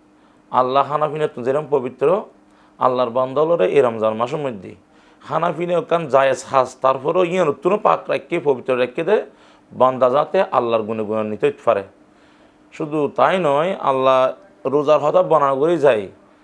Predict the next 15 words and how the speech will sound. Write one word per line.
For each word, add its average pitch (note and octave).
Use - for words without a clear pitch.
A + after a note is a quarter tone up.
বান্দা C#3
যাতে D#3+
আল্লাহর D3+
গুণের C#3
গুণান্বিত D3+
যারবি। D3
এই D3+
বান্দার D#3
লগে D#3
আল্লাহর D#3
কানেকশন D3
নেন G3+
কীরকম, A#2
সম্পর্কান D#3+
কীরকম। A2